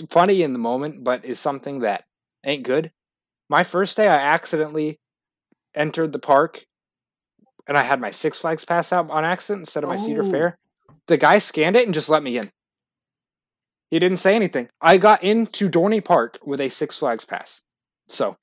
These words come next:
Speaker 1: there's that.
Speaker 2: Yeah, I remember you texting me about that, and I was laughing. But yeah, the more you think about it, it's like, oh, that,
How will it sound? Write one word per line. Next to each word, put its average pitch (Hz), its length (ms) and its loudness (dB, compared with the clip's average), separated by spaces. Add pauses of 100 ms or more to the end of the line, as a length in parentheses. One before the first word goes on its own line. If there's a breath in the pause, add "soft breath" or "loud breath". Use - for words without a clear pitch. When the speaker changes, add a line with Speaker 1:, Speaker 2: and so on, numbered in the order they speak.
(1080)
Speaker 1:
there's 101 160 -14
that. 98 140 -14 (4000 soft breath)
Speaker 2:
Yeah, 127 200 -6
I 139 40 -2
remember 170 280 -6
you 139 120 -4
texting 131 360 -14
me 120 100 -14
about 113 220 -16
that, 117 160 -12
and 110 100 -16
I 117 80 -8
was 107 160 -16
laughing. 113 600 -14
But 117 140 -20
yeah, 117 200 -12
the 123 80 -14
more 156 180 -6
you 151 100 -6
think 147 160 -12
about 123 120 -12
it, 113 40 -14
it's - 100 -20
like, 104 200 -20
oh, 107 160 -16
that, 127 260 -14